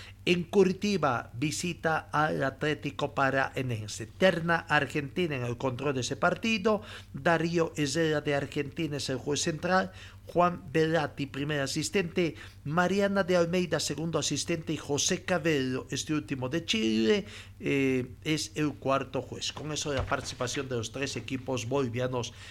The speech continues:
en Copa Libertadores. Vamos con Oriente Petrolero,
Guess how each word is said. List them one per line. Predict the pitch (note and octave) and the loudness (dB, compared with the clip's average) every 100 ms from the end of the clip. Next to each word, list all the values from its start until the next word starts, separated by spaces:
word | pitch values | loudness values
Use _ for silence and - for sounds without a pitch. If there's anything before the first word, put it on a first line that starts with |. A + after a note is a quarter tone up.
| - - | -18 -6
en | C#3+ B2+ | -2 -2
Copa | A2 C#3 C#3 | -2 -2 -2
Libertadores. | C3 C3 B2+ A#2 A2 A#2 G2 F#2 - - | 0 0 0 0 -2 -4 -6 -8 -12 -4
Vamos | D#3 F3+ E3+ | 0 0 0
con | - D3 | -2 -4
Oriente | D3 D3+ E3 D#3+ | -2 -4 -4 -6
Petrolero, | - - D#3 G3+ A#3+ A#3+ A#3+ | 0 2 4 2 2 2 2